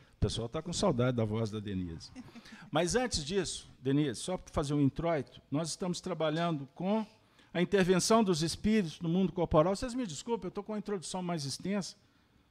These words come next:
mas é só pra gente criar sintonia com o trabalho que foi interrompido em dezembro. Estamos trabalhando com os espíritos protetores, não é isso mesmo?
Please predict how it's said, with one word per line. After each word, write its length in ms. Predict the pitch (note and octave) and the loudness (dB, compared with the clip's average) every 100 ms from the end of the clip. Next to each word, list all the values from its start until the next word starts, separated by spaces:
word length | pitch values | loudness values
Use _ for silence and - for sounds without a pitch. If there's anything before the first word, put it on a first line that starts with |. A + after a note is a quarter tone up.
| _ | _
mas 180 | C#3+ D#3 | -8 -6
é 80 | E3+ | -4
só 180 | - G3+ | -4 -4
pra 160 | G#3 | -4
gente 300 | E3 F3+ F3+ | -2 -4 -4
criar 300 | - E3+ D#3+ | -6 -4 -4
sintonia 600 | D#3 F3+ E3+ F3 D#3 E3 E3+ | -4 -6 -6 -4 -4 -4 -6
com 120 | F3+ | -8
o 40 | |
trabalho 420 | E3 E3+ C#3+ D3 | -8 -8 -4 -4
que 120 | D3 - | -6 -10
foi 140 | E3+ | -10
interrompido 640 | D#3 D#3+ D3+ C#3 D3 D#3 D#3+ | -6 -4 -4 -4 -6 -6 -6
em 80 | |
dezembro. 600 | D#3 D#3+ A#2 A2+ F2+ - _ _ _ _ - _ - | -6 -6 -6 -8 -10 -16 _ _ _ _ -20 _ -8
Estamos 420 | D#3+ G#3+ A3+ G#3+ | -2 2 4 4
trabalhando 800 | G#3+ G#3+ G3+ F3 F#3 G#3 G#3 A3+ | 0 0 2 2 0 0 -2 -6
com 480 | - F#3+ G3+ A3+ A3 - _ _ _ _ _ | -6 -2 0 0 -2 -12 _ _ _ _ _
os 640 | - G3 A3 G#3+ - - - _ - | -2 0 2 0 -6 -10 -14 _ -8
espíritos 840 | D3+ - - G3+ A#3 A3 A#3 G#3+ | -6 -6 -6 -4 -4 -6 -8 -10
protetores, 1080 | - F#3+ A3 A3+ A3 D#3+ D3+ C3 F2+ - - _ _ - | -8 -4 -4 -4 -8 -6 -4 -4 -8 -14 -18 _ _ -8
não 100 | B2+ | -6
é 60 | |
isso 180 | C3+ - | -6 -4
mesmo? 320 | G#3 C4 - | -2 -2 -4